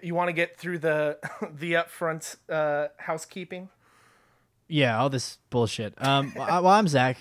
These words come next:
Speaker 2: Andrews.
Speaker 1: This is Paul Messman.
Speaker 2: Uh, and this is episode forty-nine. Oh, almost to the big five oh, almost to the big L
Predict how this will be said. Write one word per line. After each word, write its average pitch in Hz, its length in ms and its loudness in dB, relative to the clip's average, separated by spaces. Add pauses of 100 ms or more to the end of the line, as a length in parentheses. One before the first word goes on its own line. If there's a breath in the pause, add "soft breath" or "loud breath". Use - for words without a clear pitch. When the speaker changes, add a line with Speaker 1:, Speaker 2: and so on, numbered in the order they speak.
Speaker 2:
Andrews. 120 440 -2
Speaker 1:
This 143 200 -8
is 180 120 -8
Paul 143 240 -8
Messman. 127 440 -12 (1300 loud breath)
Speaker 2:
Uh, 139 220 6
and 143 100 0
this 165 140 -2
is 147 100 -2
episode 143 760 0
forty-nine. 135 840 2 (280)
Oh, 139 80 2
almost 208 220 6
to 220 80 4
the 151 80 4
big 160 180 6
five 160 320 4
oh, 160 200 4
almost 156 260 2
to - 40 -6
the 156 80 0
big 143 200 4
L 131 340 2